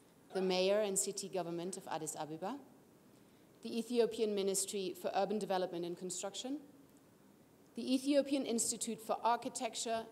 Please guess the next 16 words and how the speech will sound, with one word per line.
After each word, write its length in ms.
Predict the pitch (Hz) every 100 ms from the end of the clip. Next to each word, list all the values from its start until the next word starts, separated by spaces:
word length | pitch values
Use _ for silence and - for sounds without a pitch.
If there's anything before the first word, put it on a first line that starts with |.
| - 185
Building 320 | 214 214 214
Construction 800 | 220 202 - 202 196 - 196 190 - - -
and 200 | 196 185
City 300 | - 202 202
Development 720 | 180 175 180 202 226 294 - - 180
at 160 | 180
the 60 | 185
University 640 | 170 170 170 165 185 208
of 80 | 202
Addis 240 | 190 190 196
Ababa, 420 | 196 208 220 269 - - - - - - - - - - - - -
the 120 | 196 220
Forum 400 | - 277 277 277
for 120 | 269
Social 400 | 269 226 220 196
Sciences, 800 | - 208 214 220 262 262 -